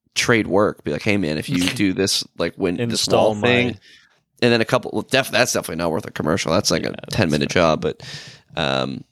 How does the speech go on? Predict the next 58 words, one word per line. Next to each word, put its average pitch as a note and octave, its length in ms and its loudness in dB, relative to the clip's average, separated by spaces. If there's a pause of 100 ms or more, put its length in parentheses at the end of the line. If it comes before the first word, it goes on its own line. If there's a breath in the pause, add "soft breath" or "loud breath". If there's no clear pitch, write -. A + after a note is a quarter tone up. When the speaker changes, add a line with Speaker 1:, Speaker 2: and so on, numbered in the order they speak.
(120)
Speaker 1:
yeah, G#2 140 0
I'm G2 80 2
gonna A2 100 4
come A2 140 0
up F2+ 100 2
with F2+ 80 -2
some - 160 -4
stuff. - 300 0
But, C2 320 -6
but A2 80 2
it'd E3 80 4
be G3+ 100 -2
cool. D#3 340 4
We F2+ 120 -6
kinda A#2 340 0
branch A2+ 500 0
out A2+ 160 4
of G2+ 280 -6 (180)
just, - 200 -2
like, A#2 180 0
the - 60 -4
pipe - 240 -2
stuff, - 260 2
and A2+ 160 2
I A2 80 0
think A2 220 -2
in G#2+ 120 -2
turn, A2 400 -2 (120)
if - 100 -6
I A2 60 2
were G#2 100 2
to G2+ 80 2
do G#2 160 0
this G#2 140 0
commercial G#2 400 -2
for F#2 180 -2
him, F#2+ 100 0
it G2 120 -2
could, G2 200 -6 (680 loud breath)
could C#3+ 120 0
bring B2+ 200 4
really B2 220 4
good A#2 200 2
content - 400 0
to G#2 80 0
the F#2 80 0
pipe G2 200 2
community, F#2+ 520 0 (160)
um, G2 220 -8
just - 180 -4
tr-, B2 120 0 (100)
from B2 140 2
the, G2 180 2
the G#2+ 120 0
pieces - 380 0
and G#2 80 -2
experiences G2+ 540 -2
I, - 120 -2